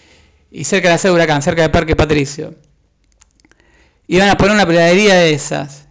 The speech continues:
Cuando empezó a correr el rumor, por eso siempre el pelotudo de Domínguez nos jodió con la heladería, porque nosotros co-, advertimos eso y cuando se indignaron la, la gente en las redes sociales,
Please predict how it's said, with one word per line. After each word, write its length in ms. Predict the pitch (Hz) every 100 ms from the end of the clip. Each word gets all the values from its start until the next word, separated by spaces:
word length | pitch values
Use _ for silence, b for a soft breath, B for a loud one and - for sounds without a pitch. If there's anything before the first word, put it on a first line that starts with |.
| -
Cuando 180 | 170 190
empezó 240 | 202 302
a 20 |
correr 220 | 269 269
el 60 | 254
rumor, 500 | 247 254 320 359 330 - _ _ _ _ _ _ _ _
por 140 | 196
eso 140 | 233 233
siempre 240 | 233 208
el 100 | 196
pelotudo 300 | 190 175 220
de 200 | 208 202
Domínguez 420 | 220 240 220 220
nos 140 | 202 170
jodió 220 | 175 185
con 120 | 175
la 40 | 175
heladería, 440 | 185 220 247 175
porque 180 | 156 147
nosotros 320 | 156 214 202
co-, 140 | 196 180
advertimos 680 | 160 180 190 233 233 240
eso 400 | 254 233 - 247 247 B B
y 100 | 156
cuando 260 | 151 160 160
se 100 | 165
indignaron 560 | 160 165 170 208 214 202
la, 160 | 190
la 180 | 185 180
gente 240 | 180 185 165
en 60 |
las 100 | 160
redes 220 | 190 208
sociales, 460 | 214 214 247 240